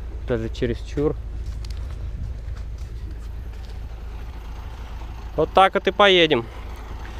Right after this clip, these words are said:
Впереди у нас путь в тысячу шестьсот, а, в тысячу триста, грубо говоря, километров.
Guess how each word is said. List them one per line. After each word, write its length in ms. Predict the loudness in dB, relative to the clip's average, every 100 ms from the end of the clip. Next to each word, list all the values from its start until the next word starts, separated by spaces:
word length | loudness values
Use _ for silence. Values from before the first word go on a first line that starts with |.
| -10 -10 0
Впереди 400 | 4 6 10 10
у 80 | 12
нас 220 | 10 6
путь 380 | 8 10 10 4 -2 -2 2
в 60 |
тысячу 360 | 6 8 8 2
шестьсот, 460 | 4 4 6 6 4 -4 6
а, 120 | 6
в 60 |
тысячу 300 | 8 2 2
триста, 520 | 4 6 6 6 4 4 -2 -10 -10 -10 -10 -10 -10 -8 -2
грубо 340 | 2 6 8
говоря, 360 | 8 10 10 8
километров. 640 | 8 8 10 8 8 4